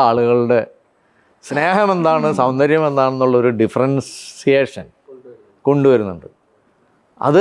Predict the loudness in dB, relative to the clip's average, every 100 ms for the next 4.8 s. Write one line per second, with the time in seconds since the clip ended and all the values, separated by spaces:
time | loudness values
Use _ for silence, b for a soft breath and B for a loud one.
0 | 2 2 0 -2 -6 _ -6 -2 -2 -4
1 | -2 0 0 -4 -12 -4 0 2 0 -2
2 | -10 -12 _ _ _ _ _ -2 0 0
3 | 0 0 0 -2 0 0 2 2 2 2
4 | -2 -2 -2 -2 0 -2 -4 -2